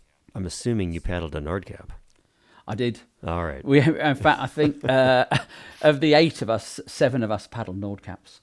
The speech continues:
Speaker 1: Oh.
Speaker 2: So, <laughs> yeah, and I, and I've still got that kayak. So it was eight. It was nineteen eighty-six, and I, I still,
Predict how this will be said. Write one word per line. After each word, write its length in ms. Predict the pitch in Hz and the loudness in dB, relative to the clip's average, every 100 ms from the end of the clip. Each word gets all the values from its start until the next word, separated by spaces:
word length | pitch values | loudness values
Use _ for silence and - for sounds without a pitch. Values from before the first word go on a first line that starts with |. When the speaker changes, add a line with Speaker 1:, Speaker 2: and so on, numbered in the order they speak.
| - | -10
Speaker 1:
Oh. 100 | 101 | -6
Speaker 2:
So, 360 | 98 - 147 131 | -4 -2 -2 0
<laughs> 140 | - - - - _ - - - - - | -2 -4 -6 -14 _ -20 -20 -20 -18 -8
yeah, 160 | 131 117 - - | -6 -6 -8 -4
and 180 | 151 143 | 2 2
I, 80 | - | 2
and 120 | 143 | 2
I've 120 | 139 | 2
still 300 | - 160 147 | -2 -4 -2
got 180 | 127 104 | 0 -2
that 220 | 123 - | -4 -6
kayak. 400 | 123 107 104 - - _ _ _ - | -6 -4 -6 -10 -20 _ _ _ -12
So 200 | 117 120 | -8 -6
it 80 | 113 | -6
was 140 | 113 127 | -4 -2
eight. 300 | 143 139 - 127 | 0 -2 -6 -4
It 80 | |
was 180 | 123 123 | -4 -2
nineteen 380 | 147 143 139 135 | -2 -2 -2 -2
eighty-six, 540 | 120 107 - 104 - | -4 -6 -8 -8 -8
and 120 | 101 107 | -12 -10
I, 120 | 104 | -10
I 260 | - 110 113 | -8 -8 -8
still, 640 | - - 139 127 123 120 | -12 -6 -2 0 0 -4